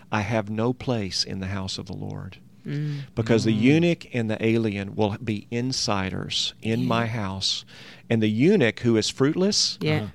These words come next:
Speaker 1: is gonna have a name better than the name of sons and daughters.
Speaker 2: Huh.
Speaker 1: So you have not only the judgment side of what's going on here,
Speaker 2: Yeah.
Speaker 3: Uh-huh.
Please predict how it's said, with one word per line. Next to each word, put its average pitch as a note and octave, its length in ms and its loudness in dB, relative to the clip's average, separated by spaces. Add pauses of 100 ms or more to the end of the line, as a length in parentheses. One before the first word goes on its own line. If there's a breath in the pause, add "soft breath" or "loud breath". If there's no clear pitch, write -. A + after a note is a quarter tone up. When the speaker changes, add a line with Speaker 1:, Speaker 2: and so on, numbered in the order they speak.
(100)
Speaker 1:
is A2+ 140 0
gonna A#2 200 0
have A2 380 2
a A2 80 -2
name A2+ 380 -2
better A2 320 0
than G#2+ 160 -8
the G#2+ 60 -6
name G#2 260 -6
of G2+ 120 -8
sons G2+ 300 -4
and G2+ 100 -8
daughters. G2+ 560 -6 (340 loud breath)
Speaker 2:
Huh. E3 80 -8 (260 loud breath)
Speaker 1:
So - 160 8
you C3 180 10
have E3+ 180 8
not E3+ 160 2
only D3+ 220 4
the G#2+ 120 -4
judgment B2 520 0
side G#2+ 280 2
of G#2 80 -4
what's A2 180 -4
going G#2 200 -4
on B2+ 180 -2
here, G#2 240 -4
Speaker 2:
Yeah. G2 140 -2
Speaker 3:
Uh-huh. G2+ 100 -6